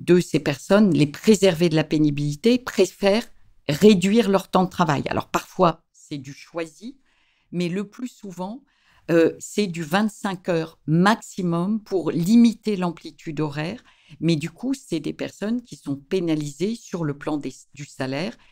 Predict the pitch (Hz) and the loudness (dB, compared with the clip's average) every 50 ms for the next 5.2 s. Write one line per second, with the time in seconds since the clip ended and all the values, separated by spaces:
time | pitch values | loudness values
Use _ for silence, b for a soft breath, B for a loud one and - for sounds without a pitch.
0 | _ _ - 156 151 - - 147 - - 185 180 180 185 196 202 202 - 160 160 | _ _ -8 -8 -8 -6 -12 -10 -4 -4 -4 -4 -2 -4 -6 -6 -6 -10 -12 -12
1 | - - 175 180 180 - - 160 156 160 160 160 160 151 - 262 269 - - _ | -8 -6 -8 -8 -8 -8 -8 -6 -6 -6 -6 -8 -10 -10 -10 -12 -12 -12 -14 _
2 | b b b b b b b b b b 185 196 196 - - - - _ _ - | b b b b b b b b b b 0 0 0 -2 -10 -20 -20 _ _ -16
3 | 147 - - 175 190 180 - 226 - 233 233 233 226 202 208 240 226 180 190 185 | -14 -6 -4 -4 -4 -4 -8 -8 -8 -8 -6 -4 -6 -4 -4 -6 -2 -2 -2 0
4 | 185 196 202 202 196 180 185 180 196 190 175 185 180 _ - 170 175 180 - - | 0 -2 -4 -4 -6 -8 -6 -6 -8 -10 -10 -12 -14 _ -14 -10 -10 -10 -10 -10
5 | - 160 151 | -16 -18 -18